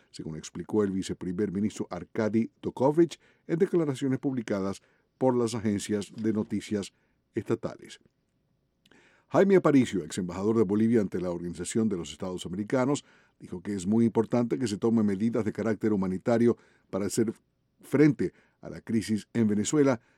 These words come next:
y que ojalá durante la cumbre a realizarse los días trece y catorce de abril se tomen medidas para enviar ayuda humanitaria a Venezuela, porque, dijo, la crisis en ese país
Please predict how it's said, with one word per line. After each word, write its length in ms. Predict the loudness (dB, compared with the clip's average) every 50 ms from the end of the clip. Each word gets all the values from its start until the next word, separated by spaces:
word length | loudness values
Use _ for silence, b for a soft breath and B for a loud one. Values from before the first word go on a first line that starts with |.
| _ _ -20
y 120 | -20 -18 -12
que 160 | -8 -6 -4
ojalá 320 | 0 2 2 4 4 2
durante 360 | 2 2 0 -2 -2 -2 -6
la 100 | -8 -8
cumbre 340 | -6 -4 -2 -2 0 0 0
a 60 | -2
realizarse 520 | -2 -4 -8 -8 -6 -4 -4 -4 -4 -6 -10
los 140 | -10 -8 -6
días 280 | -6 -6 -6 -8 -8 _
trece 480 | 0 0 0 0 0 0 -2 -2 -2 _
y 120 | -12 -14
catorce 680 | -12 -12 -12 -8 _ 0 0 0 0 -2 -4 -4 -4 -4
de 180 | -6 -8 -8 -6
abril 340 | -4 0 2 2 2 2 -2 b b b b b b b
se 200 | -12 -10 -8 -2
tomen 340 | 2 2 4 4 4 2
medidas 360 | 0 -2 -2 -2 -2 -2 -2 -2
para 200 | -2 -4 -4 -4 -6 -8
enviar 560 | -8 -8 -6 -6 -4 -4 -2 0 0 0 -2 -4
ayuda 440 | -8 -12 -8 -4 -2 0 0 0 0
humanitaria 600 | -2 -4 -6 -8 -10 -8 -6 -6 -4 -2 -2 -2
a 40 | -2
Venezuela, 520 | -2 -2 -2 0 2 2 4 4 4 2 0 b b b b b b b
porque, 260 | -8 -8 -6 -4 -2
dijo, 300 | -2 -2 0 2 2 2
la 100 | 0 0
crisis 460 | -2 0 0 0 0 0 -2 -4 -4
en 80 | -4 -4
ese 180 | -2 -2 -2
país 340 | 0 2 2 2 2 0 -4